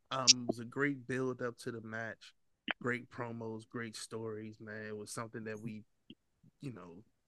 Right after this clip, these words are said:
we, we all loved. We all talked about it, uh, behind the scenes. And for me, I thought that, you know, Cody was gonna be the one to do it.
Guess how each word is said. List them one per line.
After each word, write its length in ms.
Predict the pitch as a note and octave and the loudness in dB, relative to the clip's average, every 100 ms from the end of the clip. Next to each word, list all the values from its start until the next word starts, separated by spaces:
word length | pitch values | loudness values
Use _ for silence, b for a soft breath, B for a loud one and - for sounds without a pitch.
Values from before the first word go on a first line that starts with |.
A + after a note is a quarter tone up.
| _ - | _ -10
we, 280 | G2+ G2+ - | -6 -6 -6
we 160 | G#2+ B2 | -2 0
all 240 | A#2+ A2 | 0 -2
loved. 440 | A2+ A2+ A2+ A2+ - | -2 0 0 -2 -6
We 140 | A2 A#2 | -4 -2
all 160 | A#2 | -2
talked 340 | G#2+ A2+ A2 B2 | -2 -4 -4 -4
about 300 | A2+ A2 A2+ | -2 0 0
it, 160 | A2+ - - | -4 -6 -12
uh, 160 | A2+ G#2 | -10 -10
behind 460 | - A2 A2 G#2+ G#2 | -8 -4 -2 -2 -6
the 40 | |
scenes. 540 | - A2 A2 G#2+ G#2 | -10 -8 -8 -8 -10
And 320 | G2 F#2+ G2 G2+ _ _ _ _ _ _ - | -10 -8 -8 -12 _ _ _ _ _ _ -8
for 160 | G2+ | -6
me, 400 | G2 B2+ A#2+ A2+ | 0 0 0 -2
I 100 | G2+ A2 | -6 -6
thought 220 | A2 G#2 G2+ | -2 -2 -2
that, 240 | G2+ G2 - - _ | -4 -4 -6 -16 _
you 80 | A2 | -8
know, 100 | G2 | -8
Cody 340 | - A#2+ A2 G#2+ | -6 -2 -2 -2
was 180 | A2 A2 | -4 -6
gonna 200 | A2 G#2+ | -6 -4
be 160 | A2 | -4
the 80 | A2 | -4
one 220 | G#2+ G#2 | -4 -4
to 80 | G#2+ | -4
do 300 | A2 A2+ | -4 -2
it. 80 | A#2 | -2